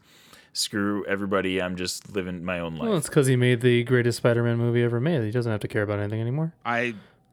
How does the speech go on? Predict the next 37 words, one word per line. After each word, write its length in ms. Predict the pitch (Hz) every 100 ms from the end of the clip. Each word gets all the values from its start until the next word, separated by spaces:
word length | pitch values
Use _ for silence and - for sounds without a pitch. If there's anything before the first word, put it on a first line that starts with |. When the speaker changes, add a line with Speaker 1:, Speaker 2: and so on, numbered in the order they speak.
| _ _ -
Speaker 3:
that's 220 | 113 110
argu-, 180 | 160 208
Speaker 2:
Toby's 220 | 151 143
Speaker 3:
that's 60 | 139
Speaker 2:
the 120 | 143
Speaker 3:
an 40 |
Speaker 2:
man. 20 | 160
Speaker 3:
argument 340 | 135 180 160
to 80 | 175
be 100 | 202
made. 340 | 349 151 117
That 160 | 120 131
is 120 | 202
an 80 | 220
argument. 320 | 190 123 87
Speaker 2:
Toby's 240 | 135 127
the 80 | 127
man. 240 | 151 151 127 - - - _ -
Toby 360 | 175 208 254 226
is 240 | 185 175
the 100 | 170
man. 240 | 143 110 104
Speaker 3:
He 160 | 233
is 120 | 254
the 80 | 190
man. 100 | 160 233
Speaker 2:
I'm 80 | 370
Speaker 3:
I 20 |
agree. 220 | - 233
Speaker 2:
so, 220 | 226 220
so 240 | 202 220 202
I, 180 | 196 240
and 340 | 196 196 - - _ _ -
I'll, 140 | 160
I'll 140 | 175 170
just, 260 | 233 190
like, 180 | 127 107